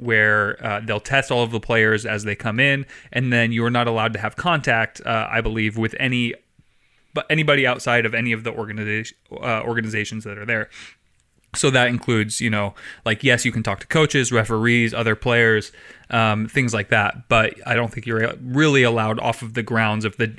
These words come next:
E S P N Disney, like, mega complex or whatever it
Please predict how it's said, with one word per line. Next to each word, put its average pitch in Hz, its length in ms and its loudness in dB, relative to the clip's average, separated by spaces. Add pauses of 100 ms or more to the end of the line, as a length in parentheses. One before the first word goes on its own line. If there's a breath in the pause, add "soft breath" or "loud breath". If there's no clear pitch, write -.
E 135 120 4
S 117 100 0
P 139 180 0
N 127 240 2
Disney, 117 560 0 (380 loud breath)
like, 120 180 2
mega 123 380 4
complex 113 600 0
or 107 140 0
whatever 113 440 2
it 110 80 0